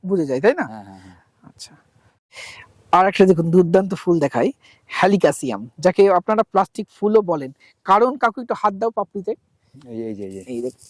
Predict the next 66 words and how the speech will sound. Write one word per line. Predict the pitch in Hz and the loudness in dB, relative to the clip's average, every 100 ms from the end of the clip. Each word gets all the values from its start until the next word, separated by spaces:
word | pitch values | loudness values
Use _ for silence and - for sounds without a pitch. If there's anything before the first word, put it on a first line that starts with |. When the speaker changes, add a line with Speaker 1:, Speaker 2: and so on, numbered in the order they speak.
| - - | -16 -2
Speaker 2:
এই | 120 | 2
যে | 123 | 4
কড়কড় | 131 127 123 | 4 2 2
করে | 127 127 | 2 2
ই | |
করছে। | 123 - 208 | 0 0 4
Speaker 1:
দেখে | 202 214 | 6 6
মনে | 214 202 226 | 4 4 4
হবে | 233 | 6
পুরো | 247 220 | 4 4
Speaker 2:
একদম | 254 | 0
সেম | |
Speaker 1:
প্লাস্টিকের | 196 220 156 220 214 | 2 0 0 -2 0
ফুল, | 156 | -2
Speaker 2:
প্লাস্টিকের | 139 135 | -8 -2
Speaker 1:
তাই | 208 | -2
না? | 262 | -2
Speaker 2:
ফুল। | 123 104 | -8 -12
হ্যাঁ। | 175 196 175 104 _ _ _ _ | -10 -8 -10 -16 _ _ _ _
Speaker 1:
এই। | 147 131 _ 135 | -18 -18 _ -10
Speaker 2:
আমার | 147 147 | -6 0
মেয়ে | 160 | 2
বলছে | 160 165 151 | 2 2 -2
যে, | |
"প্লাস্টিকের | 143 165 160 151 143 127 | 0 0 0 -2 -4 -2
ফুল | 120 | 0
কেন | 131 117 | 2 0
হয়?" | 90 73 - | -2 -10 -10
Speaker 1:
আচ্ছা, | 156 165 | -2 0
এটা | 170 233 - | 2 2 2
হেলিকাসিয়াম। | 214 208 - 120 117 | 4 2 0 -8 -8
Speaker 2:
হেলিকাসিয়াম, | 117 107 107 117 | -8 -10 -10 -8
আমি | 123 | -2
ভাব-, | 120 | -4
Speaker 1:
এটা | - | -4
Speaker 2:
মানে | 143 165 | -8 0
Speaker 1:
টবেও | 196 233 247 | 2 4 2
খুব | 214 | -4
সুন্দর | - 190 165 | -10 -8 -8
হয়, | 135 | -4
Speaker 2:
বড় | 131 | -2
Speaker 1:
তাই | 139 | 0
না? | 143 | 0
Speaker 2:
দারুণ, | 139 123 | -2 -6
টবেও | 113 160 160 | -6 -2 -2
হবে, | 165 139 | -2 -6
Speaker 1:
একদম | 110 170 247 | -8 -4 -4
Speaker 2:
মাটিতে। | 165 | -4
Speaker 1:
ঝাড় | - - 190 220 | -2 2 4 4
হয়ে | 226 | 2
ফুল | 220 240 233 | 2 2 2
ওঠে, | 240 | 2
একসাথে | 196 - 302 | -2 -4 -8
প্রচুর | - 196 - 277 202 | 0 2 2 0 0
ফুল | 269 | -2
Speaker 2:
হুম। | 240 | -2
Speaker 1:
ফোটে | 269 285 | 0 2
আর | 226 | 2
এবং | 330 | -2
অনেক | - 165 214 190 | -4 -2 -2 -4
দিন | 190 | -8
থাকে, | 143 123 | -10 -6
তাই | 131 294 | -2 0
না? | 269 | -2
Speaker 2:
হ্যাঁ। | 104 98 87 | -6 -10 -12
Speaker 1:
আচ্ছা। | 92 _ _ _ _ _ - - | -18 _ _ _ _ _ -18 -18